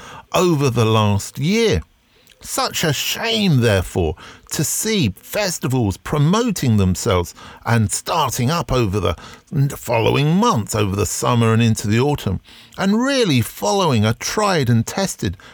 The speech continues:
and in my mind, redundant formula that was the one pre-covid. It's great to hear somebody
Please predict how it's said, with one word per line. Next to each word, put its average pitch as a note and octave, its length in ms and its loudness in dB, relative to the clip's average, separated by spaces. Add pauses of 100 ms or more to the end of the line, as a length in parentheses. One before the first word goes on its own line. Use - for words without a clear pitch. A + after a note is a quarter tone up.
and F3 140 -2
in F#3 100 2 (100)
my A#3 300 2
mind, F#2+ 440 4
redundant A2 1000 0
formula D#3 720 2 (380)
that F3+ 120 0
was D#3+ 240 0
the D#3+ 140 -2
one E3+ 420 2 (240)
pre-covid. B2+ 1040 0 (480)
It's - 180 -20
great G#3 280 0
to C#3 100 0
hear C3 180 2
somebody C#3 640 2